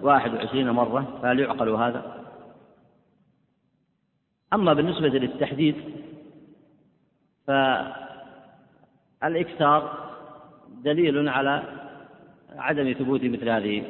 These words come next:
الأمور، أما أنه يرى رسول الله صلى الله عليه وسلم فهذا ليس بممتنع لا شرعا ولا عقلا، فالإنسان قد يرى النبي عليه الصلاة والسلام،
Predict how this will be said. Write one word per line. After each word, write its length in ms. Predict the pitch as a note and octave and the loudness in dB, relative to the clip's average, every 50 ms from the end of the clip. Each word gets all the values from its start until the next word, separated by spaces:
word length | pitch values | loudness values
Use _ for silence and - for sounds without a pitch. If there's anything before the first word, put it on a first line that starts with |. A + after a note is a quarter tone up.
| - - - - - - - - - - | -12 -14 -16 -18 -20 -20 -20 -20 -12 -8
الأمور، 380 | A#2+ A#2 B2+ C3+ C#3 B2+ A2+ - - - - - - - - - - - - - - _ _ - - | -6 -2 2 2 2 2 2 0 -4 -8 -12 -12 -16 -16 -16 -18 -20 -20 -20 -20 -20 _ _ -4 -2
أما 260 | G#3+ G#3 F#3 D#3+ D3+ | 0 2 4 6 6
أنه 260 | D3+ D3 C#3 C3+ C3+ C#3 | 6 6 6 6 6 6
يرى 220 | C#3 C3+ B2+ A#2+ | 6 6 4 2
رسول 220 | A#2 - - C3 | 2 0 -2 0
الله 200 | B2 B2 B2 A#2+ | 0 2 2 2
صلى 180 | A2+ - A#2+ A#2 | 2 0 -2 -4
الله 180 | A2+ A#2+ A#2 A2 | -2 0 0 0
عليه 180 | G#2 G#2 G2+ | 0 0 -2
وسلم 380 | G2+ - D3 C#3 A2+ A2+ A2+ G2+ - - - - - - - - - - - - - _ - | -2 -2 -2 0 0 -2 -2 -4 -8 -14 -16 -16 -18 -20 -20 -20 -20 -20 -20 -20 -20 _ -6
فهذا 360 | A#2+ C3+ C#3+ D3 D3 D3 D3+ | -2 2 2 4 4 4 2
ليس 200 | F#3+ G#3+ - D#3+ | 2 2 0 0
بممتنع 540 | B2+ B2 B2+ B2+ B2 A#2+ B2+ C3 A2+ G#2 - - - - - - - - - - - - - - - - _ _ _ - - | 0 2 2 2 2 2 0 0 0 -2 -4 -6 -12 -14 -14 -16 -16 -18 -20 -20 -20 -20 -20 -20 -20 -20 _ _ _ -10 -4
لا 120 | G#2+ A2+ | -4 -4
شرعا 300 | - - C#3+ C#3+ D3+ F3+ | -2 -2 -2 -2 0 0
ولا 160 | F#3 F3+ E3+ | 2 2 2
عقلا، 320 | D3 C3 B2+ - B2 B2+ B2+ - - - - - - - - - - - - - _ _ - | 2 2 0 -2 -2 -6 -6 -8 -12 -16 -16 -18 -18 -20 -20 -20 -20 -20 -20 -20 _ _ -6
فالإنسان 420 | C3 - D#3+ D3 A#2+ - F#3 G3+ | -2 0 0 0 0 0 -2 -2
قد 200 | F#3+ - E3+ C#3 | 0 0 0 2
يرى 140 | C3 B2 A#2 | 2 2 2
النبي 320 | A2+ G#2+ G#2+ G#2+ A2+ G#2 G2+ | 2 0 -2 -2 -2 -2 -2
عليه 180 | G2+ G2+ G2 | -2 -4 -4
الصلاة 320 | F#2+ - - G#2+ G2+ G2+ G2 | -8 -10 -12 -12 -12 -12 -12
والسلام، 300 | G2 - - - - | -16 -16 -18 -20 -20